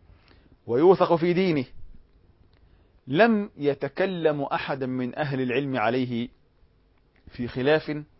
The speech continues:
أنه ذل، ولا أقصد في خلاف في القضايا التي تكلم فيها أخونا في محاضرته أو ابننا الكريم،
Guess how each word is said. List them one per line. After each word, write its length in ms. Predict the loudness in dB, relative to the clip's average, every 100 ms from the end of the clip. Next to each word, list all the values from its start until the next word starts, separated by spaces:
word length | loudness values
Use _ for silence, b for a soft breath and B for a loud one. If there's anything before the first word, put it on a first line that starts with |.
| _ _ _ _ _ _
أنه 380 | -2 -2 -4 2
ذل، 240 | 4 4 0 _ _ _ _ _ -20 _ b b b -2
ولا 340 | 4 6 6
أقصد 280 | 4 2 -10
في 220 | -6 -6
خلاف 460 | -2 2 4 4 2 -4 -10
في 60 |
القضايا 580 | -10 -4 4 6 8 6
التي 240 | 2 -2 -6
تكلم 500 | -4 0 0 0 -2
فيها 540 | -2 -2 2 2 0
أخونا 380 | -2 -2 0 0
في 140 | -2
محاضرته 640 | -6 0 6 8 8 4 -10 _ _ _ -2
أو 100 | 2
ابننا 280 | 2 2 0
الكريم، 440 | 2 0 0 -6